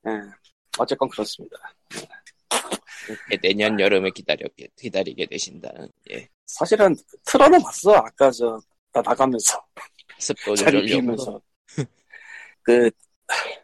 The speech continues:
Speaker 1: 제습기 작은 거를 하나 샀었는데, 안 뜯고 그냥 지나가려고 했었거든요. 그걸 뜯었고, 아, 내가 제습기에 대해서 써본 적이 없어서 잘 몰라서 이런지 모르겠는데,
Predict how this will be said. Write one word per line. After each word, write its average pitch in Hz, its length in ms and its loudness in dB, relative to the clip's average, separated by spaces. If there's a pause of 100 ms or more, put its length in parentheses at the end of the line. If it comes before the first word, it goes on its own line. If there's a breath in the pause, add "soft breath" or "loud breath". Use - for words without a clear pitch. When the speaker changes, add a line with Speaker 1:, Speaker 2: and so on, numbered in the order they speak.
(300)
Speaker 1:
제습기 170 840 8 (300)
작은 214 300 2
거를 196 220 6
하나 190 220 4
샀었는데, 151 840 -2 (180)
안 127 200 -2
뜯고 - 280 4
그냥 143 160 0
지나가려고 123 600 2
했었거든요. 120 480 -12 (160)
그걸 110 200 -8
뜯었고, 147 500 0 (280)
아, 110 720 -2
내가 127 180 2
제습기에 151 1200 2
대해서 127 640 2
써본 226 380 0
적이 247 200 2
없어서 170 400 0
잘 139 240 6
몰라서 156 280 6
이런지 143 220 2
모르겠는데, 117 640 -2